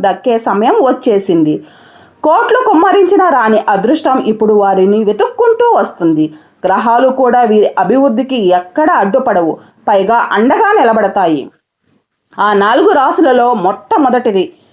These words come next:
మేషరాశి. మేషరాశిలోకి అశ్విని నక్షత్రము నాలుగు పాదాలు, భరణి నక్షత్రము నాలుగు పాదాలు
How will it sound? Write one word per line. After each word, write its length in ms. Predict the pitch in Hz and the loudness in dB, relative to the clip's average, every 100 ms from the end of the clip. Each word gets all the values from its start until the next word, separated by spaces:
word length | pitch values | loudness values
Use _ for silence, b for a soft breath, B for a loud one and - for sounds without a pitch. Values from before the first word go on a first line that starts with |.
| b _ _ _ | b _ _ _
మేషరాశి. 760 | 285 330 453 392 208 - 165 - - | -2 0 0 0 0 -2 -4 -6 -4
మేషరాశిలోకి 880 | 185 - 294 269 240 403 311 294 392 | -2 0 0 0 0 0 0 2 0
అశ్విని 600 | - - - 381 370 403 | 0 -2 -2 0 2 2
నక్షత్రము 600 | 262 - 359 330 285 311 | 0 -2 -4 0 0 2
నాలుగు 460 | 302 208 220 247 311 | 2 2 0 0 0
పాదాలు, 680 | 302 202 202 220 233 320 B B - | 0 0 0 0 0 -2 B B -6
భరణి 320 | 214 233 339 508 415 | -2 0 0 0 0
నక్షత్రము 520 | 403 440 440 403 269 | 0 -2 0 0 0
నాలుగు 380 | 185 185 214 285 | 0 0 0 0
పాదాలు 600 | - 226 240 240 320 | 0 0 0 2 0